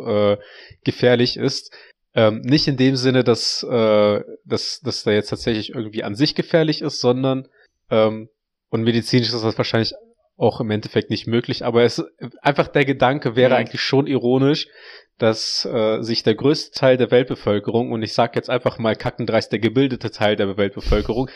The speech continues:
Speaker 1: hat sich jetzt impfen lassen gegen, ähm, die Varianten, die wir bereits kennen. Und jetzt gibt's eine neue Variante, für die es dann einen neuen Impfstoff gibt. Und was ist, wenn dieser Impfstoff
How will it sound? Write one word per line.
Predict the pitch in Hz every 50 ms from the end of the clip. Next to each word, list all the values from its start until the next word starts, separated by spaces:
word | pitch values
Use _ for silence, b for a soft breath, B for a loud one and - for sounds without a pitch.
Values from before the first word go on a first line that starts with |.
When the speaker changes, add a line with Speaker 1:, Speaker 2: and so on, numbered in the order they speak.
| B B B B
Speaker 1:
hat | B 127 120
sich | - - -
jetzt | 127 113 - - -
impfen | 151 139 139 - - 107
lassen | 92 95 95 95 - 131 131 143 151 135 113
gegen, | 107 117 117 110 113 117 123 120 B B B B B B B B B - - _
ähm, | - 110 107 104 104 104 107 104 104 107 110 - _ - - - - _ _ _ _ - - - -
die | 113 -
Varianten, | 120 117 110 117 113 120 135 131 127
die | 110
wir | 104 117
bereits | 104 113 107 104 104 - - -
kennen. | - - 127 131 135 143 175 - _ _ _ _ _ - - - - - - - - - - - - - - - _ _ _
Und | 147 120
jetzt | 113 120 -
gibt's | - 135 - -
eine | 120 107
neue | 104 107 107 113 117 120
Variante, | 131 127 135 135 131 135 135 - 151 151 - -
für | - - 120
die | 110 110 113
es | 113 113
dann | - 117 104
einen | 107 110 104
neuen | 107 113 110 110 127
Impfstoff | 139 139 - - - 120 107 - -
gibt. | - 127 135 - B B B B B B B B B _
Und | - 101
was | 113 123 -
ist, | 143 - -
wenn | - 120 113 113
dieser | 120 120 117 117 110
Impfstoff | - 143 160 - - - - 123 120 - - - -